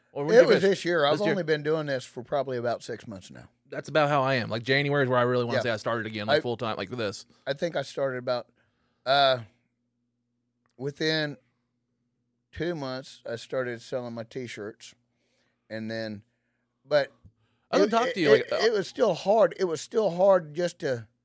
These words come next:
Speaker 2: because, and I like,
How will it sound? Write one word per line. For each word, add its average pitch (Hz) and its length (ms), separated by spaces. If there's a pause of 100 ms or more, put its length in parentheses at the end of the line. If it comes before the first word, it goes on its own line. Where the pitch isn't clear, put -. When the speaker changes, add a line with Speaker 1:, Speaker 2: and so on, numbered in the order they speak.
(1040)
Speaker 2:
because, 180 380 (680)
and 196 300 (340)
I 214 120
like, 262 300